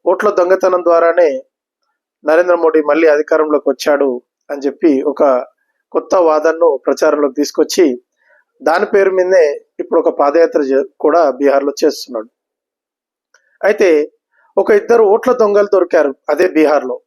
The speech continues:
భాగల్పూర్ జిల్లాకు చెందిన ఇమ్రానా ఖాతుమ్ మరియు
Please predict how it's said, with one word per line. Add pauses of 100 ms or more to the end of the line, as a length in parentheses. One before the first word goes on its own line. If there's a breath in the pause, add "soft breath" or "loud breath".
(520)
భాగల్పూర్
జిల్లాకు (100)
చెందిన (880)
ఇమ్రానా
ఖాతుమ్ (800)
మరియు